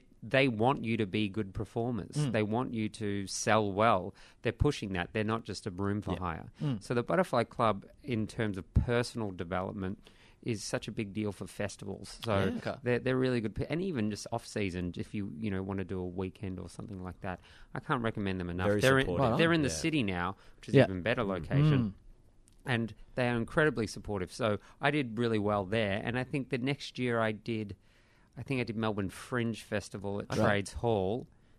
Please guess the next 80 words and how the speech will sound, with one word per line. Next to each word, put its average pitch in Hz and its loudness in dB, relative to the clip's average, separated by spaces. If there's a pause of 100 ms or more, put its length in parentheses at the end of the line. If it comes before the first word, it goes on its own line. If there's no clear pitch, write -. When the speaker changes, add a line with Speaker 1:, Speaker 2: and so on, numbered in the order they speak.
(100)
Speaker 1:
in 101 -4
a 90 -2
hundred-seater. 110 -4 (260)
Speaker 2:
Whew. 269 2 (180)
Speaker 1:
And 113 0
then, 113 0
so, - -4
yeah, 147 0
Speaker 3:
Was 117 2
this 131 0
Speaker 1:
so - -4
Speaker 3:
the 131 -2
same 120 0
show, 127 0 (120)
or 104 0
did 85 -8
you 104 -4
Speaker 1:
No, 107 2
Speaker 3:
pick 101 4
a 107 4
Speaker 1:
new 120 4
Speaker 3:
different 120 0
Speaker 1:
show, 104 6
Speaker 3:
show? 85 0
Speaker 1:
new 120 2
Speaker 3:
Yep. - 4
Speaker 1:
show 120 4
every 104 0
year 98 0
for 107 -8
the 95 -2
last 92 -4
Speaker 3:
Yeah. 120 2
Speaker 1:
Yeah. 107 0
Speaker 2:
Did 147 6
you, 160 10
Speaker 1:
And - 2
Speaker 2:
did 151 -2
you 156 0
go 165 10
to, 143 6
I 110 -2
was 127 0
gonna 147 2
say, 131 4
did 120 -2
you 123 -6
go - -2
to - -2
Adelaide 123 2
Fringe - -8
at 117 -2
Speaker 1:
Yes, 110 6
Speaker 2:
all? 85 0
Speaker 1:
I 120 4
did 127 4
Speaker 2:
And, 131 4
yeah, 110 6
Speaker 1:
that. 95 6
Speaker 2:
did, 127 -4
Speaker 1:
I, 147 6
Speaker 2:
did 131 6
Speaker 1:
I've - 6
Speaker 2:
the 127 8
Speaker 1:
been 185 8
doing 156 6
that 123 6
Speaker 2:
Yeah, 123 -6
Speaker 1:
just 117 6
Speaker 2:
yeah. - 0
Speaker 1:
as 107 -2
long. 110 2
So - -2 (100)
Speaker 2:
Oh, 117 6
Speaker 1:
I've 123 10
Speaker 2:
right, 127 6
Speaker 1:
been, 127 4
Speaker 2:
right. - -10
Speaker 1:
yeah, 123 2
so 120 -2